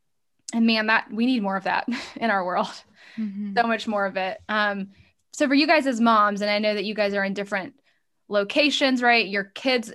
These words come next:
Speaker 1: everybody's so unique and so different. All of your circumstances are different. Um, for you guys, particularly because I know you've got younger kids and, and school systems and so much happening, what do you feel like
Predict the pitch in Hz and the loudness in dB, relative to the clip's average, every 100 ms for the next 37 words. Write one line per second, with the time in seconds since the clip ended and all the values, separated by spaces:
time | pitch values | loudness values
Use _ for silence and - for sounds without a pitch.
0 | - 233 247 226 220 202 196 - 269 226 | -2 -2 -2 0 0 0 -4 0 0 0
1 | 202 190 190 190 247 208 185 196 - 220 | -2 -6 -8 -4 -2 -2 -2 -4 0 0
2 | 220 208 202 196 185 175 160 190 180 180 | 0 -4 -6 -8 -8 -10 -10 -8 -6 -6
3 | - 170 - _ - _ - 226 226 208 | -6 -6 -8 _ -20 _ -2 2 4 2
4 | 190 - _ _ _ _ _ - 240 247 | -4 -10 _ _ _ _ _ -4 -2 0
5 | 294 220 190 185 - 220 214 202 196 190 | 2 4 4 2 -2 -6 -6 -6 -6 -6
6 | 190 208 196 190 185 190 - 180 190 208 | -8 -6 -6 -2 -4 -4 -4 -4 -2 -4
7 | 196 190 190 - 185 - - 190 185 - | -4 -6 -6 -6 -6 -10 -14 -14 -12 -12
8 | 196 190 - 240 220 220 202 - 196 185 | -10 -10 -8 -6 -6 -6 -12 -8 -8 -8
9 | 185 175 180 226 220 - - 208 202 190 | -12 -12 -6 -4 -2 -4 -2 -2 -2 -6
10 | 170 180 - - - - _ - 254 302 | -10 -12 -14 -20 -20 -20 _ 0 2 4
11 | 339 330 - 240 226 208 185 180 | 4 2 0 2 4 4 2 0